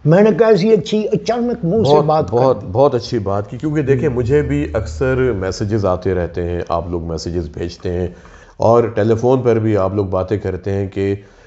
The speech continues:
Speaker 2: मुझे छाती में दर्द है, बोझ
Speaker 1: हम्म।
Speaker 2: है, घुटन है, दबाव है, सांस
Speaker 1: हम्म।
Speaker 2: फूलता है।
Speaker 1: खुदा न खास्ता ये हार्ट अटैक तो नहीं है, इस
Speaker 2: जी,
Speaker 1: तरह की बातें
Speaker 2: जी,
Speaker 1: भी
Speaker 2: बिल्कुल।
Speaker 1: पूछ लेते हैं।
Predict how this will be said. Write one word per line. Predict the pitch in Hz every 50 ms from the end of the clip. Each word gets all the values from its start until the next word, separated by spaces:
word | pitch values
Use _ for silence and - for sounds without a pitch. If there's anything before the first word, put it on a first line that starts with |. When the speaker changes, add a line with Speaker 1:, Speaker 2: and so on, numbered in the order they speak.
| _ _ -
Speaker 2:
मुझे | 92 101 101 87 95 107 101
छाती | 101 - 104 95 92 - 107
में | 101 101 95 90
दर्द | 95 95 95 98 90 98
है, | 98 101 95 92 92
बोझ | 90 95 101 131 135 131
Speaker 1:
हम्म। | 127 110 101
Speaker 2:
है, | 95 95 87
घुटन | - - 104 92 95 98 98 92
है, | 92 98 92 92 90
दबाव | 95 90 87 92 95 92 92 92 92
है, | 92 92 92
सांस | 90 - 98 95 98 104 101
Speaker 1:
हम्म। | 90 90
Speaker 2:
फूलता | 98 95 90 85 - 90
है। | 92 92
Speaker 1:
खुदा | 90 147 160 160 165
न | 175 175 165
खास्ता | - - 160 156 - - - 160
ये | 147 160 175 151
हार्ट | 104 117 113 113 113
अटैक | 113 - - 139 131 131 131 - -
तो | - 139
नहीं | 143 131 113 107 143 156
है, | 139 131 160 180 208 202
इस | -
Speaker 2:
जी, | 107 139 -
Speaker 1:
तरह | 254 247 240
की | 214 240 233
बातें | 208 190 143 107
Speaker 2:
जी, | 110 160
Speaker 1:
भी | 156 165
Speaker 2:
बिल्कुल। | 147 156 147 139
Speaker 1:
पूछ | 110 90 113
लेते | 117 107
हैं। | 92